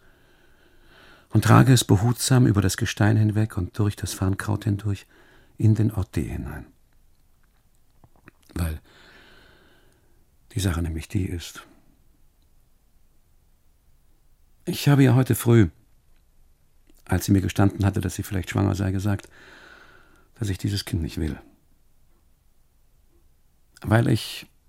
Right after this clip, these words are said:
neben ihr und unserer Adriana in dem von uns rund zwanzig Kilometer entfernten L ja auch noch ein dreijähriges uneheliches Kind, einen Jungen,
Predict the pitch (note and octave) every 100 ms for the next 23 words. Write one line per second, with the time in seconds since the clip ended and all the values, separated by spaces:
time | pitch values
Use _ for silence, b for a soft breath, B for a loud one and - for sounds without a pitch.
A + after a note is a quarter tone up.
0 | _ _ _ - A#2 A#2 A#2 - A#2 A2+
1 | F#2+ G2+ F#2+ F#2+ G2 G2 G2+ F#2 A2 G2+
2 | C3 b b b b b b b b b
3 | b b - A2+ B2 B2 C#3 C3+ B2 A2+
4 | - B2+ B2+ A#2+ A#2 A2 A2 A#2 F#2 G2+
5 | - - G#2+ G#2+ G2+ - - F#2+ G2+ F#2+
6 | F#2+ F#2+ G2 G2 G2 - - G#2 - D#2
7 | C#2+ F2 - - F2+ - - _ _ _
8 | _ _ _ _ - F2 F2 F#2 D2